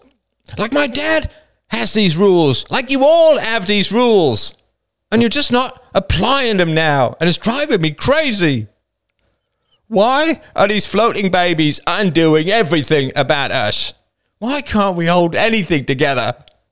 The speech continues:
His voice rose. "We're gonna die, die off if we don't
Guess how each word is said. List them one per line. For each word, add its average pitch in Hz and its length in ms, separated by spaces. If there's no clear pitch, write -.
His 107 120
voice 120 320
rose. 113 380
"We're 320 120
gonna 190 260
die, 175 640
die 269 320
off 240 240
if 190 140
we 285 80
don't 208 300